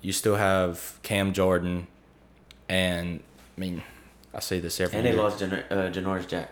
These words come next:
Speaker 2: uh, Jenkins,
Speaker 1: Jenkins,
Speaker 2: too.
Speaker 1: yeah, but then they signed, uh, Poole, so I
Speaker 2: Mm-hmm.
Speaker 1: don't know. I like
Speaker 2: Pete Werner,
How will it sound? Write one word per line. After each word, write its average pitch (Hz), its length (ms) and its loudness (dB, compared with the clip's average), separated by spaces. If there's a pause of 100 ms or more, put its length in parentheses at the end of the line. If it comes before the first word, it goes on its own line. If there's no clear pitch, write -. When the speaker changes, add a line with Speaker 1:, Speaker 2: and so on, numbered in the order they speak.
Speaker 2:
uh, 90 180 0
Jenkins, 92 160 -2
Speaker 1:
Jenkins, 95 320 -2
Speaker 2:
too. 92 120 -6 (100)
Speaker 1:
yeah, 78 300 -8
but 95 120 -2
then 92 220 2
they 90 120 2
signed, 90 420 0
uh, 85 240 0
Poole, 92 360 -2 (580)
so 82 240 -8 (160)
I 113 40 -8
Speaker 2:
Mm-hmm. 107 60 -4
Speaker 1:
don't 110 200 6
know. 95 240 2
I 107 80 0
like 98 200 2 (280)
Speaker 2:
Pete 135 180 4
Werner, 120 440 -2